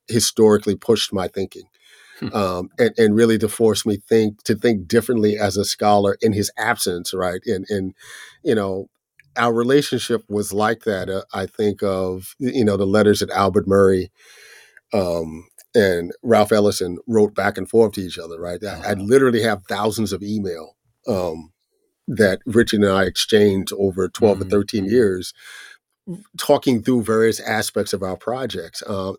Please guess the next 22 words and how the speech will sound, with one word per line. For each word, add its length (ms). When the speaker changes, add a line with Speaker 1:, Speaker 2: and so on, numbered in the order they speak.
Speaker 1:
and, 180
and 120
I 80
miss 380
that 260
in 160
this 180
process 480
of 120
this 180
book. 400
Uh, 240
so 120
that 160
last 300
chapter 320
in 100
some 240
way 100
is 160
a 60
chap-, 380